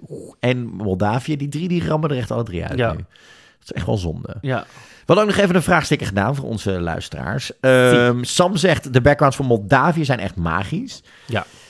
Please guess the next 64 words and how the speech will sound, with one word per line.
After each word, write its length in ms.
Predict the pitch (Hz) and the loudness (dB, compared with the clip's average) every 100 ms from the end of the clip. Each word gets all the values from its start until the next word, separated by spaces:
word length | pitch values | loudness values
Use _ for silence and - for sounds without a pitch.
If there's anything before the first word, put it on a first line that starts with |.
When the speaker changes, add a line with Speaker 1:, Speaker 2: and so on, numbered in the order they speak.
| - - 175 | -12 2 2
Speaker 1:
iPad 240 | 190 139 | 4 4
Jeppy 280 | 185 233 190 | 6 6 4
zegt, 240 | 160 156 | 2 2
"De 80 | 139 | 2
prop 200 | - 160 | 0 -2
van 140 | 160 | 0
Oekraïne 680 | 151 139 127 - 175 165 120 | 0 0 0 0 2 4 2
en 140 | - 139 | 2 0
die 80 | |
performing 380 | 131 123 147 139 | 0 0 0 0
is 60 | 117 | -2
echt 200 | 110 - | -6 -2
amazing." 320 | 110 101 101 101 | 0 2 2 4
Speaker 2:
Ja, 60 | |
dat 180 | 98 - | 4 2
is 120 | 151 | 0
wel. 240 | 170 104 104 | 0 0 0
De 100 | 113 | -4
pro-, 220 | - - - | -8 -10 -10
Oekraïne 460 | 165 143 135 165 190 | -8 -4 -2 0 0
met 140 | 180 | 0
die 100 | 165 | 0
visuals, 320 | 131 165 185 151 | 0 0 0 -2
Speaker 1:
Ja. 80 | |
Speaker 2:
de-, 60 | 139 | -4
opeens 300 | 147 147 156 | -2 0 0
denk 160 | 143 127 | -2 -4
je 60 | |
echt 80 | 110 | -8
zo, 80 | 92 | -10
"Wauw, 220 | 85 85 | -10 -10
oké." 260 | - - - - | -10 -14 -16 -14
Speaker 1:
Ja, 420 | - 120 123 123 - 95 104 | -4 0 2 2 -2 -14 -14
Oekraïne 280 | 131 139 135 | -2 0 2
Speaker 2:
Hoe 80 | 135 | 4
Speaker 1:
weet 160 | 131 151 | 4 2
wat 140 | 160 | -2
ze 80 | - | -2
doen 160 | 127 | -2
visueel, 540 | 98 90 78 82 80 - | -2 -6 -6 -8 -8 -4
elk 200 | 110 110 | 0 0
jaar. 240 | 92 69 - | 0 -4 2
Speaker 2:
Elk 300 | 143 151 147 | 4 4 0
jaar 160 | 139 | -2
weer. 160 | 127 147 | 0 0
Wel, 140 | 180 | 2
hoe 160 | 185 254 | 2 0
z-, 60 | |
zou 260 | 240 175 220 | -2 2 2
je 140 | 220 202 | 2 -2
de-, 460 | 214 196 - - - | -2 -4 -10 -16 -6
zou 220 | - 202 | 0 2
je 140 | 202 | 2
Oekraïne 460 | 190 - - 185 165 | -4 -6 -6 -2 0
weer 280 | 135 180 190 | 2 2 2
in 60 | |
een 120 | 190 185 | 0 -2
top 200 | 190 - | -8 -6
tien 220 | 202 202 | -6 -6
knallen? 500 | - 196 196 269 262 | -4 -4 -4 -8 -8
In 120 | 170 | -2
een 80 | 175 | -2
finale 400 | 170 175 175 190 | 0 -2 0 0
zelfs? 520 | 180 190 240 - - | -2 -6 -8 -14 -20